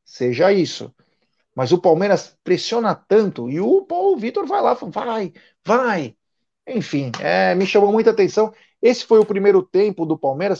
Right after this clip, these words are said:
Só mandar uma mensagem aqui do Luiz Carlos Guimarães, o rei de Bauru, Federação Paulista é só esquema.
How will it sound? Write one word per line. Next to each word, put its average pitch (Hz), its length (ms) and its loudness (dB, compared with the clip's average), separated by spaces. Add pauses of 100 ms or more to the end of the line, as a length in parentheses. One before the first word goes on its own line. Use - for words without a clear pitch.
Só 247 480 0 (400)
mandar 156 240 2
uma 156 80 4
mensagem 147 380 -2
aqui 135 160 -4
do 165 120 2
Luiz 135 440 0
Carlos 143 260 0
Guimarães, 135 460 -2
o 135 40 -2
rei 135 140 -2
de 135 80 -2
Bauru, 127 240 0
Federação 156 540 0
Paulista 156 280 -2
é - 20 -4
só 196 120 -4
esquema. 147 520 -4